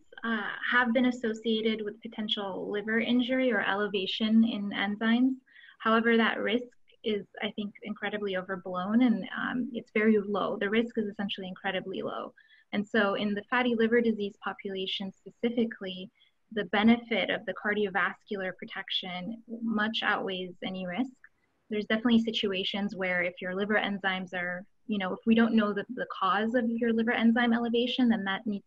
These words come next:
to be figured out first, uh, before we start something that could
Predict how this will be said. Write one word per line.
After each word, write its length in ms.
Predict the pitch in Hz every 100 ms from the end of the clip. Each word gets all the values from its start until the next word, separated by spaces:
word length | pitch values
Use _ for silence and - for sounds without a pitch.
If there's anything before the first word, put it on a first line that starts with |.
| -
to 60 |
be 140 | 180 -
figured 240 | 185 180 175
out 180 | 175 -
first, 300 | 180 208 - _ _ _ _ _ _ -
uh, 140 | 190 190
before 320 | 190 - 196
we 120 | 214
start 300 | 226 233 226
something 380 | 233 226 226 214
that 160 | 190 -
could 120 | 226